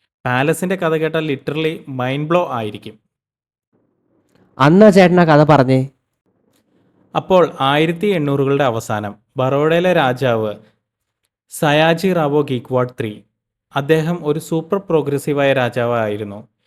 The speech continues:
Speaker 1: യൂറോപ്പിൽ അദ്ദേഹത്തിൻ്റെ വിസിറ്റിനിടയ്ക്ക് കണ്ട മണിമാളികകൾ കണ്ടിട്ട് അദ്ദേഹം ഇന്ത്യയിലും അദ്ദേഹത്തിൻ്റെ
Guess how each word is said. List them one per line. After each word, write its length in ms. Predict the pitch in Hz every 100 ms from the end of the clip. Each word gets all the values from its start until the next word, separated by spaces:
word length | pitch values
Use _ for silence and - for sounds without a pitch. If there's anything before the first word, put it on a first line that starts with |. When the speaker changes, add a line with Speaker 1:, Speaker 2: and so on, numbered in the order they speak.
| _ _
Speaker 1:
യൂറോപ്പിൽ 500 | 135 143 147 147 147 143 139 _ _ _ _ _ _ _ -
അദ്ദേഹത്തിൻ്റെ 420 | 139 135 143 143 139
വിസിറ്റിനിടയ്ക്ക് 580 | 127 139 147 135 123 127
കണ്ട 220 | 123 123 127
മണിമാളികകൾ 640 | 120 123 127 127 131 135 135 127
കണ്ടിട്ട് 340 | 113 110 113 113 _ _ _ _ _ _ -
അദ്ദേഹം 380 | 127 135 131 143 139 131
ഇന്ത്യയിലും 520 | 147 156 180 175 131 - _ _ - 135
അദ്ദേഹത്തിൻ്റെ 420 | 131 131 139